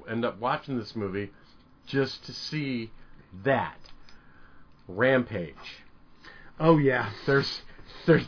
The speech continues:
Speaker 1: they're making a fucking movie based on
Speaker 2: On the
Speaker 1: this,
Speaker 2: video game.
Speaker 1: this horrible video game, Rampage.
Speaker 2: I did see this,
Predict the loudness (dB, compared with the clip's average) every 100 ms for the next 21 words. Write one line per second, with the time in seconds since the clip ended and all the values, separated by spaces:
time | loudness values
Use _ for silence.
0 | -6 -16 -18 -4 0 2 2 4 2 0
1 | -2 -4 0 -2 0 0 2 2 2 2
2 | 2 2 2 0 0 2 4 4 4 2
3 | -2 -2 -4 -4 -2 0 2 0 0 0
4 | 2 0 0 -2 0 -2 -2 -4 -6 -8
5 | -6 -8 -10 -14 -18 -18 -18 6 8 10
6 | 6 0 -2 2 2 0